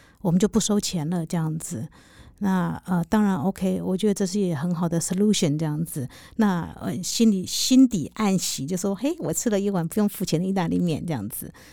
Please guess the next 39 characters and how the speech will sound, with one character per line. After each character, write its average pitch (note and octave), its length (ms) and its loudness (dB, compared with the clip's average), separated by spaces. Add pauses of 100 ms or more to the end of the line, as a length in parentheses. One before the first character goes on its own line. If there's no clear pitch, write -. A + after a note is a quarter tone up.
(400)
那 F4 140 0
我 A3+ 160 4
说 D#4+ 220 4
这 F4 140 6
个 C4 80 8
故 B3+ 200 4
事 F#3 240 0
哦， G2 200 0
其 - 180 -2
实 A3 240 2
我 G#3+ 180 4
也 A#3+ 120 8
想 F#3+ 400 -2
跟 G3+ 160 0
大 G3+ 80 2
家 G3+ 100 4
分 G#3 180 2
享， F#3+ 220 0
就 F3+ 140 0
是 F3 80 -4
说， E3+ 180 -2 (480)
其 B3 160 0
实 C#4 100 6
你 A3 120 8
看 G#3 200 2
哦， D#3+ 240 2
像 G3+ 220 0
这 G3+ 100 2
种， F3+ 380 -2 (400)
连 F#3 260 4
这 G#3 140 0
种， D#3 320 -2
嗯， D3 460 -4 (240)
很 D#3+ 180 -2
高 G3 300 4
级 D#3+ 160 -2
的 D#3 100 -2
饭 D#3 260 -2
店， D3+ 300 -4